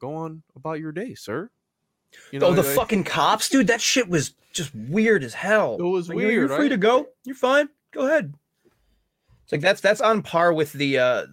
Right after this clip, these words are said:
Speaker 2: uh, the dude that r-, got away from the cops by yelling Yahweh at the top of his lungs and just
Speaker 1: Who
Speaker 2: started,
Speaker 1: was
Speaker 2: like,
Speaker 1: that?
Speaker 2: oh, there was,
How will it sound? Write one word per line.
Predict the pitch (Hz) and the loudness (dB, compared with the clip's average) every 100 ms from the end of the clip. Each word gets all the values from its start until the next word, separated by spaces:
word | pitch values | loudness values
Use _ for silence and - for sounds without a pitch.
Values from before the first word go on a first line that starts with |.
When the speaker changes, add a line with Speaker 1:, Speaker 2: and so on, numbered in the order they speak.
| 76 _ | -20 _
Speaker 2:
uh, | - 120 110 | -6 -4 -4
the | 120 | -6
dude | 113 139 147 | -2 0 0
that | 127 120 - | 2 0 0
r-, | 120 135 | -4 -2
got | 127 127 | 0 0
away | 127 131 | 0 -2
from | 120 | -4
the | |
cops | 110 123 120 - | -4 -4 -4 -4
by | 110 | -2
yelling | 117 120 117 107 | 0 0 -2 -2
Yahweh | 110 120 127 | 0 2 0
at | 123 | 0
the | |
top | 131 147 139 | -2 -2 -2
of | 131 | -6
his | 131 | -4
lungs | 139 139 143 - _ _ _ _ _ _ | -2 0 -2 -8 _ _ _ _ _ _
and | 120 | -4
just | 143 | -2
Speaker 1:
Who | - | 0
Speaker 2:
started, | 139 127 | 0 0
Speaker 1:
was | 127 | 0
Speaker 2:
like, | 117 117 | -2 -4
Speaker 1:
that? | _ _ _ _ | _ _ _ _
Speaker 2:
oh, | 165 185 | -4 2
there | 208 | 2
was, | 220 | 2